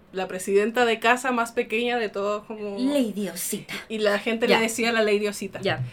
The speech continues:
Speaker 1: Bueno, está la Lady Osita con Pedro Pascal, que era Oberyn Martell, hombre hermoso.
Speaker 2: No sé quién es.
Speaker 1: Es pe-, el personaje de Pedro Pascal que era como muy sexual y
Speaker 2: Ya.
Speaker 1: bisexual y se comía a todo el mundo y después lo matan.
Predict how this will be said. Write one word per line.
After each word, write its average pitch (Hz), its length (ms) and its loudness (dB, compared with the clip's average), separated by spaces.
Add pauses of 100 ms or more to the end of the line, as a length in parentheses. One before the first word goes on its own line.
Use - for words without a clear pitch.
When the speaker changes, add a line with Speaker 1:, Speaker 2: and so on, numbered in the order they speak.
(360)
Speaker 1:
Bueno, 196 240 4
está 202 260 4
la 226 100 6
Lady 247 280 6
Osita 285 420 0
con 285 320 2
Pedro 285 260 4
Pascal, 294 520 2 (340)
que 208 360 2
era 208 220 2
Oberyn 202 440 2
Martell, 202 500 -4 (1120)
hombre 196 520 4
hermoso. - 840 4
Speaker 2:
No - 80 0
sé 196 120 -6
quién 165 160 -8
es. 180 100 -12 (1000)
Speaker 1:
Es 320 200 -2
pe-, 381 360 0
el 359 100 -2
personaje 381 400 2
de 381 60 2
Pedro 359 240 -2
Pascal 320 380 2
que 294 80 -2
era 285 160 2
como 254 460 0
muy 240 400 2
sexual 226 720 0
y - 80 -2
Speaker 2:
Ya. 220 60 -2
Speaker 1:
bisexual 208 640 0
y - 20 -6
se 208 140 -6
comía 202 240 -2
a - 20 -12
todo 202 160 -4
el 196 80 -2
mundo 208 320 -2
y 208 40 -2
después 208 180 -6
lo 190 60 -4
matan. - 200 -10